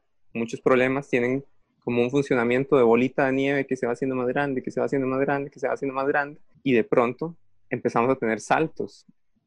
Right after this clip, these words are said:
en cómo vamos cambiando. Los beneficios, pues precisamente empieza a ser, dicho de forma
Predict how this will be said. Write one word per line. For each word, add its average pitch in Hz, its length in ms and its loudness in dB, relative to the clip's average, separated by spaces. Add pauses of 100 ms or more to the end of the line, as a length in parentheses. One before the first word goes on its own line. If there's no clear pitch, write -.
(120)
en 120 140 -4
cómo 110 280 2
vamos 107 220 -2
cambiando. 98 500 -8 (300)
Los 139 260 4
beneficios, 170 920 -2 (320)
pues 139 200 4
precisamente 147 840 -4
empieza 120 640 0
a - 180 -4
ser, 156 460 -4 (520)
dicho 135 640 2
de 117 100 2
forma 127 720 -2